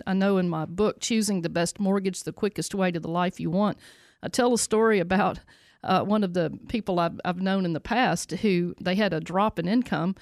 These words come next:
and she said, "We used to take the kids out for pizza every Friday night. Now we go buy a pizza. We add our own little spice to it in the kitchen. We,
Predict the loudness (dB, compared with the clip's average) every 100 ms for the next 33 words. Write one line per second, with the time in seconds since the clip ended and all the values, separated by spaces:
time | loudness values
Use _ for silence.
0 | -14 _ _ -6 -2 -2 0 0 0 0
1 | 0 0 0 -2 0 0 2 0 0 -6
2 | -4 -4 -2 -2 -2 -2 -4 0 0 0
3 | 0 0 -2 -2 -2 0 0 0 0 2
4 | 2 2 -2 -2 -2 0 0 0 0 2
5 | 2 2 2 2 0 -2 -4 -2 0 0
6 | 0 0 0 -2 -2 -2 -2 -4 -4